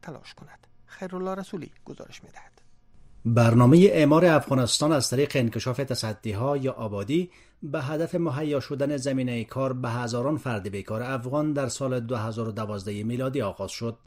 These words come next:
Speaker 2: این برنامه پنج ساله بود که تا حالا توانسته است از طریق متشبثین کوچک و متوسط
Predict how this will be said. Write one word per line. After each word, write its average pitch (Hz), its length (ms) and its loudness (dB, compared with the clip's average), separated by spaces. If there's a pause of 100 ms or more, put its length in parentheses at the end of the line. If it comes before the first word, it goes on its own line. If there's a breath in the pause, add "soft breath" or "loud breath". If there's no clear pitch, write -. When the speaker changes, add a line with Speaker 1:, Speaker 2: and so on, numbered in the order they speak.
(180 soft breath)
Speaker 2:
این 160 160 -2
برنامه 165 280 0
پنج 165 280 -2
ساله 147 260 0
بود 160 180 -2
که 156 120 -6
تا 135 140 -2
حالا 139 180 0
توانسته 120 520 -4
است 151 220 -2
از 123 180 -4
طریق 147 280 -4
متشبثین 123 760 -4
کوچک 110 400 -8
و 117 40 -6
متوسط 139 520 -2